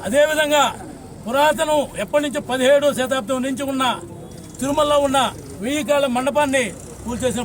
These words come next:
పరిస్థితి చూసాం. జగన్మోహన్ రెడ్డి గారు ఆ విధంగా కాదు, నువ్వు విజయవాడలో కూల్చిన ముప్పై దేవస్థానాలని ఆడ మళ్ళీ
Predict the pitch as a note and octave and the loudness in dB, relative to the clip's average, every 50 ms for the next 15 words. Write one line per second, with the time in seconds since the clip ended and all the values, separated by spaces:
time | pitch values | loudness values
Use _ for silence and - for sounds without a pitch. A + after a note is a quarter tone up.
0 | - A3 G#3+ F#3 F3+ G3 B3 G#3+ E3 A3 G#3+ - A#3+ G#3+ E3 - - - - - | -4 -6 -8 -6 -8 -8 -10 -10 -8 -8 -4 -4 -4 -4 -4 -8 -14 -18 -18 -18
1 | - - - - - - - - F#3 G3 A3+ B3+ B3+ B3 C4 C4 B3+ B3+ B3+ B3+ | -18 -18 -18 -18 -18 -18 -10 -4 -2 0 0 0 0 0 0 0 0 0 0 0
2 | B3+ B3+ B3 A#3+ A#3+ B3 A#3 C4+ C4+ C4+ B3+ - B3 B3 C#4 C#4+ C4 - - - | 0 2 2 0 0 0 0 0 2 0 0 2 4 4 4 4 2 -4 -6 -10
3 | - - - - - - - - - - - - - - - G3 B3+ C4+ D4 D4 | -16 -18 -18 -18 -18 -18 -18 -18 -18 -18 -18 -18 -16 -10 -4 -2 0 2 2 2
4 | C4+ B3+ A#3 C#4+ D4 C#4+ D4 D4+ D4+ C#4+ G3 D4+ D4+ B3 D4 D4 D4 C#4 - - | 2 0 0 0 2 2 2 2 2 2 0 0 -2 -2 0 2 4 4 4 0
5 | - - - - - - F3+ A3 A3 - E4+ E4+ D#4+ D#4 D4+ D4+ D4 - C#4 C#4+ | -4 -12 -16 -18 -14 -10 -10 -10 -8 -2 0 0 2 2 4 2 4 4 4 4
6 | C#4+ C#4 C#4 C4+ C4 B3 G#3 - - - - - - - - - - G#3 G#3+ G3+ | 6 6 4 4 2 -2 -2 -6 -10 -14 -16 -16 -16 -14 -8 -4 -4 -4 -2 -4
7 | G#3+ A3+ A3+ | -4 -4 -6